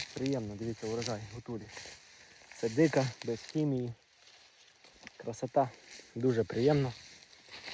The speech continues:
таке наблюдати. А це верби вже,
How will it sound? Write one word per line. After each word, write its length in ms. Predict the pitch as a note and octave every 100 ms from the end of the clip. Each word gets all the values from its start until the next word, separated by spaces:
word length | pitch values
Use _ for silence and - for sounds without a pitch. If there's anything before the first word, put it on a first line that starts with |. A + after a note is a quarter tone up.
| - - -
таке 200 | A#2+ B2+
наблюдати. 520 | A#2+ A#2+ A#2+ B2 A#2+ - - - - - - - - - - - -
А 120 | -
це 160 | F#3+ B2
верби 380 | A2+ D3 C3+ B2
вже, 280 | A#2+ A#2